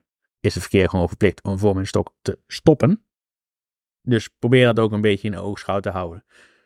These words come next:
Hiervoor zijn natuurlijk ook al jaarlijks campagnes, meestal rond de dag van de Witte Stok, op vijftien oktober.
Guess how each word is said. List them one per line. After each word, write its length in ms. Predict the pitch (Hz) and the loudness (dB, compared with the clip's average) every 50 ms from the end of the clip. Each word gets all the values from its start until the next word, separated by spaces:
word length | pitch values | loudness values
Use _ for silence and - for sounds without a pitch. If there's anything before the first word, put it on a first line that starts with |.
| _ _ _ _ _ _ _ | _ _ _ _ _ _ _
Hiervoor 340 | - 123 117 127 135 135 120 | -2 0 2 4 4 4 4
zijn 120 | 131 123 | 4 4
natuurlijk 320 | 120 117 - 123 - - 123 | 2 4 2 2 0 0 -4
ook 80 | 120 | -4
al 200 | - 113 107 110 - | -4 -8 -8 -8 -6
jaarlijks 600 | 110 107 110 113 113 110 107 98 - - - - | -2 0 2 4 4 4 2 0 -4 -8 -12 -6
campagnes, 760 | - 139 123 - - 143 139 123 117 123 - - - - - - | -4 -4 -2 2 4 4 6 6 4 2 0 -4 -12 -16 -18 -16
meestal 560 | - 98 107 107 98 - - 95 87 85 - _ _ _ _ _ _ _ _ _ | -10 -6 -4 -4 -4 -4 -4 -6 -6 -6 -10 _ _ _ _ _ _ _ _ _
rond 300 | - - 107 107 101 - _ | -6 -4 -2 -2 -2 -4 _
de 140 | - 107 101 | -4 -2 0
dag 280 | 90 95 92 - - - | 0 0 -2 -2 -4 -4
van 120 | - 98 | -2 -2
de 60 | 98 | 0
Witte 160 | 98 101 107 | 0 0 -2
Stok, 340 | - - - - - - - - | -2 -2 -2 -2 -2 -4 -16 -20
op 80 | _ - | _ -12
vijftien 360 | - - 85 76 - - - | -6 -6 -6 -6 -6 -8 -10
oktober. 560 | 92 - - - 147 135 117 110 120 120 - | -8 -6 0 4 4 4 4 4 0 -4 -8